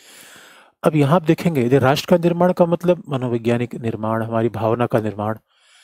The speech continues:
तो फिर आप कहेंगे कि, फिर आप कहेंगे कि "सर, ये बताओ, क्या वाकई ये दोनों चीज़ें एकदम अलग-अलग हैं? राष्ट्र का निर्माण, राज्य का निर्माण, ये प्रशासन है, सेना, सड़क है, ये तो भौतिक चीज़ दिखने वाली है। अच्छा, मनोवैज्ञानिक और भावनात्मक चीज़ दिखती नहीं, ये तो मानने की बात होती है।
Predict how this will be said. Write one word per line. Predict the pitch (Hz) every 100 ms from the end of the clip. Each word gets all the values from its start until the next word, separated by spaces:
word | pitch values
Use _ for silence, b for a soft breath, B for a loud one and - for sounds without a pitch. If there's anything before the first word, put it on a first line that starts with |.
| b b b b b _
तो | 160
फिर | 156 151
आप | -
कहेंगे | 143 151 151
कि, | 143 113 - _ _ _ -
फिर | 160
आप | 165
कहेंगे | - 107 131
कि | -
"सर, | 131
ये | 113
बताओ, | 101 - 104 175 - b b b _ _
क्या | - 160
वाकई | 110 107 - 180
ये | 156
दोनों | 120 147
चीज़ें | - 160
एकदम | 165 156
अलग-अलग | 107 113 156 196
हैं? | 180
राष्ट्र | 123 123 -
का | 147
निर्माण, | 139 143 143 135
राज्य | 120 123 135
का | 139
निर्माण, | 131 127 131 127
ये | 120
प्रशासन | 120 117 123 113 - 120
है, | 113 113
सेना, | - 113 117
सड़क | 110 120 117 -
है, | 123
ये | 113
तो | 127
भौतिक | 104 123 - 123
चीज़ | 143
दिखने | 123 - 147
वाली | 139 135
है। | 127 127 B B B B B B
अच्छा, | 143 - 127
मनोवैज्ञानिक | 123 120 120 113 123 135
और |
भावनात्मक | 107 104 113 120 - 135
चीज़ | - 123
दिखती | 123 - 156
नहीं, | 123 117
ये | 123
तो | 131
मानने | 110 104 110 127
की | 143
बात | 131 127
होती | 143 -
है। | 120